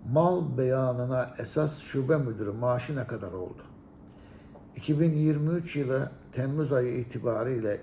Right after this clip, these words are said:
yirmi bin üç yüz yetmiş dokuz T L'dir.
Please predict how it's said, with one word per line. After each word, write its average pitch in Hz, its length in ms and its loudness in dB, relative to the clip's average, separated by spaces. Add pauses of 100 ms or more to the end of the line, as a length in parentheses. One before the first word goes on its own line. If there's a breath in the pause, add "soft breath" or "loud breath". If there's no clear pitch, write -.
yirmi 131 460 0
bin 120 120 -4 (420)
üç - 280 -10
yüz 113 220 -8
yetmiş 120 460 -6
dokuz 131 560 -4 (180)
T 120 320 2
L'dir. 110 500 -4